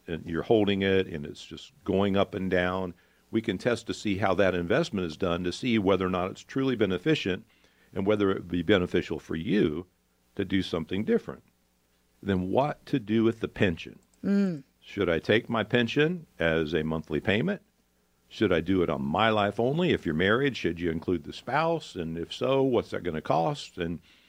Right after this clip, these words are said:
Speaker 1: then is there a lump sum option? And would it be better to take the lump sum, or would it be better to leave it with the company? And those are all huge decisions. And I've seen people,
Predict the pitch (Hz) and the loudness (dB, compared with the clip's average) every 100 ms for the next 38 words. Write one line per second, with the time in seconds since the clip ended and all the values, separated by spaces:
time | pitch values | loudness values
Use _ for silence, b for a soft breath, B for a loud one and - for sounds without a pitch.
0 | b b _ 101 98 95 85 90 82 87 | b b _ 0 2 2 2 2 2 4
1 | 135 127 135 127 127 131 - 131 120 90 | 2 0 0 2 2 -2 -2 0 2 2
2 | 90 92 - 85 87 117 156 151 - 147 | 4 2 2 -2 2 2 2 0 0 0
3 | 151 143 143 - 143 139 113 90 87 87 | 0 0 -2 -2 0 2 4 4 2 -2
4 | 80 117 131 90 87 104 _ _ _ _ | -2 2 4 2 0 -2 _ _ _ _
5 | _ _ - 107 90 107 113 107 104 - | _ _ -10 -8 -2 0 2 2 2 -4
6 | 95 92 - 95 - 80 80 90 170 139 | -6 -4 0 0 -2 -4 0 4 4 2
7 | - - 123 117 90 - 151 170 156 131 | -4 -2 0 2 0 -8 -4 0 0 0
8 | - 104 - 127 107 87 98 107 110 139 | 0 -2 2 2 2 0 2 0 0 -4
9 | 131 120 127 127 104 | -4 -4 -4 0 -2